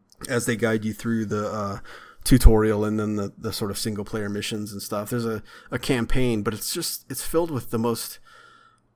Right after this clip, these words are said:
the, just, like, the ugliest art and the, the worst sort of approximation of animation. And then, um, the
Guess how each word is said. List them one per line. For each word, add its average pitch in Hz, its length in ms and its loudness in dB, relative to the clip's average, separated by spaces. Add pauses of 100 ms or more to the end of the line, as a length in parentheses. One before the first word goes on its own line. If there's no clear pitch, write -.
the, 113 200 -6
just, - 240 -6
like, 120 120 -8
the - 200 -8
ugliest 156 580 -2
art - 460 -8 (100)
and 110 160 -6
the, 104 140 -4
the 110 160 -8
worst 123 540 -4
sort 120 280 -2
of 113 420 -4 (1160)
approximation 131 840 2
of 120 140 -2
animation. 127 800 -4 (160)
And 113 220 -2
then, 113 580 -4
um, 101 520 -8 (100)
the 117 440 -6